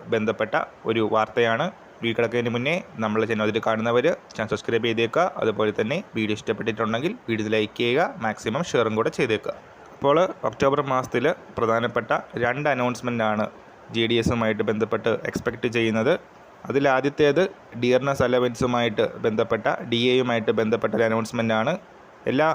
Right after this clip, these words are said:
ആറ് മാസം കൂടുമ്പോഴും കേന്ദ്ര സർക്കാർ ഡി എ വർദ്ധിപ്പിക്കാറുണ്ട്. നിലവിൽ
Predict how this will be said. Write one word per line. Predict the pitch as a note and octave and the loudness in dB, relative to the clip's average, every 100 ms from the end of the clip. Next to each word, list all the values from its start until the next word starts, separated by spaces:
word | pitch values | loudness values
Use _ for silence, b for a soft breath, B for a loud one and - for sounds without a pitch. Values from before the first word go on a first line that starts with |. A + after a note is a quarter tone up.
| - | 2
ആറ് | B2+ C#3+ C#3 | 2 2 0
മാസം | B2+ B2+ | 0 0
കൂടുമ്പോഴും | B2 A#2+ A#2+ A#2+ F3+ - - | 2 2 4 4 2 -4 -4
കേന്ദ്ര | A#2 B2+ | -2 0
സർക്കാർ | A#2 A#2 A#2 B2+ - - A#2 | -2 2 2 2 0 -4 -2
ഡി | A2+ B2 | 2 4
എ | A#2+ | 2
വർദ്ധിപ്പിക്കാറുണ്ട്. | A2+ A2+ A2 A2 A#2 A2+ A2+ F3+ - - - A2+ | 2 -2 -2 2 4 4 2 0 -2 -20 -8 -2
നിലവിൽ | A#2+ C3 B2+ | 2 4 4